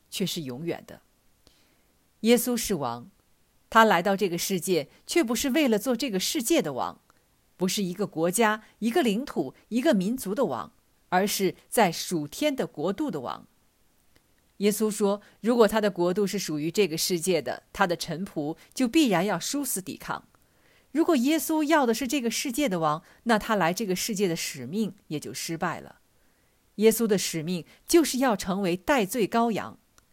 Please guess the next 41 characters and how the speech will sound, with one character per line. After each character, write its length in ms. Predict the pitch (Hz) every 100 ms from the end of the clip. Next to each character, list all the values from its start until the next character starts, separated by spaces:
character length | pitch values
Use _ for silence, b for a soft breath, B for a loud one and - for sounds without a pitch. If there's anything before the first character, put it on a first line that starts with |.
| _ _ _ _
这 160 | - 349
个 100 | 269
世 200 | - 302
界 160 | 294
的 100 | 208
王 240 | 175 151 185
都 140 | 240
是 160 | 226 202
逼 200 | 240 233
迫 200 | 233 233
和 140 | 190
压 220 | 208 226
榨 220 | 226 226 160
百 180 | 120
姓 280 | - - 135
的。 180 | - - _ _ b b b
从 260 | b 214 208
第 180 | 233 220
一 80 | 226
个 120 | 220
以 120 | 156
色 160 | 147 208
列 140 | 196
的 80 | 165
国 200 | 185 190
王 200 | 160 185
扫 260 | - 175
罗 160 | 143 160
开 200 | 180 240
始 160 | 233 180
的 80 | 143
时 200 | - 147
候， 240 | 165 123 B B B
百 180 | 196
姓 240 | 185 285 214
就 140 | 247
要 120 | 214
服 240 | 156 - 151
侍 200 | 185 208
国 220 | - 131
王。 280 | 101 64